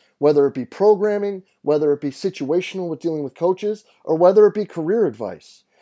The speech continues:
Because all too often what happens is we get stuck in with the same group of friends and the same group of colleagues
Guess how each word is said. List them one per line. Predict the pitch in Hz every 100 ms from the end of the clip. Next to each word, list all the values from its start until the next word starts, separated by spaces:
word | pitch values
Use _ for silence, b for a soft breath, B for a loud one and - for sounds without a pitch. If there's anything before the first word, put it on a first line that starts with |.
| b b
Because | 175 196 190
all | 269
too | 277 226
often | 208 240 208
what | 175 151
happens | 175 175 147 135 - b -
is | 143
we | 175
get | 165
stuck | - - 196 190
in | 185
with | 170
the | 143
same | 135 175 170
group | 143 160
of | 143
friends | - 170 113 101 - _
and | 139
the | 151
same | - 196 202
group | 175 170
of |
colleagues | - 170 165 139 123